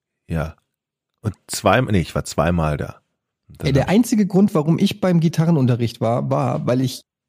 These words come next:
Speaker 2: Michael J. Fox in Zurück in die Zukunft so cool fand.
Speaker 1: Oh ja, in der Weste, ne? In der ro-,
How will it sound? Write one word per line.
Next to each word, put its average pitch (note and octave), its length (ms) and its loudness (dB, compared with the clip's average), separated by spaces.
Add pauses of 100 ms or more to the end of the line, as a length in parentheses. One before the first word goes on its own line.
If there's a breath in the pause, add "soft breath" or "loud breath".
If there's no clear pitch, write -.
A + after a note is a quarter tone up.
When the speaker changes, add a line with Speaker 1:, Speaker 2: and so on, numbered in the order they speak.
(320)
Speaker 2:
Michael D3+ 340 2
J. D3 180 0
Fox - 480 -8
in C3 200 2
Zurück - 240 -4
in D3+ 60 6
die - 40 -4
Zukunft - 580 -4
so A#2 180 -4 (140)
cool A2 160 2
fand. - 140 0
Speaker 1:
Oh A2 120 4
ja, G#2 220 4
in A2 60 2
der G#2 160 4
Weste, A2+ 360 0
ne? G2 160 0
In G#2+ 60 -4
der F#2+ 140 -2
ro-, F2 160 -8